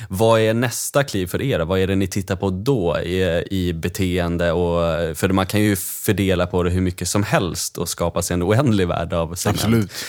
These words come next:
Speaker 1: Men vad, hur, hur ser ni på det? Hur börjar ni?
Speaker 2: Nej, men början är egentligen att, eh, att ta koll på vad har vi idag för typ av data. Eh, vilken data har vi inte? Eh, hur kan vi få in den datan vi inte har idag?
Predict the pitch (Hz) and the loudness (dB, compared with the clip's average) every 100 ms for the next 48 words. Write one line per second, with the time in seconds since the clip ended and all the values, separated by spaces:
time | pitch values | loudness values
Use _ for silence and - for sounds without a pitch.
0 | - - 95 107 104 101 95 113 107 98 | -8 -4 2 4 6 2 2 2 2 0
1 | - 110 107 - 117 135 104 - 85 92 | -2 -2 0 2 2 2 0 -2 0 0
2 | 90 95 92 104 92 - 80 80 _ _ | 0 0 0 -2 -4 -4 -8 -12 _ _
3 | - - - - _ - 110 117 120 143 | -12 -12 -18 -20 _ -2 4 4 6 6
4 | 139 107 123 165 135 117 101 101 107 104 | 6 4 2 2 2 2 2 0 2 2
5 | 104 104 107 - 104 95 - - 110 104 | 2 0 -2 -2 -4 -4 -10 -8 -2 0
6 | - 104 - - 101 - 95 147 113 - | 0 -2 -2 -4 -2 0 2 2 0 0
7 | 104 98 104 113 107 107 104 95 95 135 | 0 0 0 2 4 4 2 2 2 0
8 | - _ _ - 117 107 110 107 107 95 | -4 _ _ -8 -2 0 2 4 2 0
9 | 110 117 117 _ 131 113 101 104 107 107 | -2 -2 -4 _ -2 0 2 2 2 2
10 | 107 98 98 101 - 107 95 82 107 113 | 2 2 2 0 2 2 0 0 2 2
11 | 120 _ - - _ _ _ 107 98 95 | 0 _ -20 -20 _ _ _ 0 2 4
12 | 98 101 101 98 90 87 110 110 104 98 | 2 2 2 0 -2 0 2 2 2 -2
13 | - 110 104 98 117 127 107 98 95 92 | 0 4 4 4 4 4 4 4 2 0
14 | 98 95 82 95 113 131 101 95 | -2 -2 -2 0 2 2 2 0